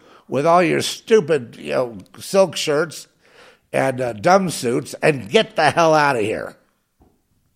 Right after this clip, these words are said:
Get out of here. Go, demon. Scatter.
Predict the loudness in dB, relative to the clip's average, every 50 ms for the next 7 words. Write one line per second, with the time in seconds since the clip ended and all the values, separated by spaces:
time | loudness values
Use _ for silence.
0 | _ _ _ _ _ _ _ _ _ _ _ _ _ _ 6 8 10 12 12 12
1 | 10 10 10 8 8 6 4 4 2 0 -2 -6 -10 _ _ _ _ _ _ _
2 | _ _ _ _ _ _ _ _ _ _ _ _ _ -20 -20 -20 -20 _ -4 6
3 | 8 10 10 12 10 8 8 6 4 4 4 4 0 -2 -2 -2 -6 -8 -10 _
4 | _ _ _ -20 -20 _ _ _ _ _ _ _ _ _ _ _ _ _ _ _
5 | -12 -10 -6 -6 -2 6 8 8 10 10 8 6 6 2 0 -2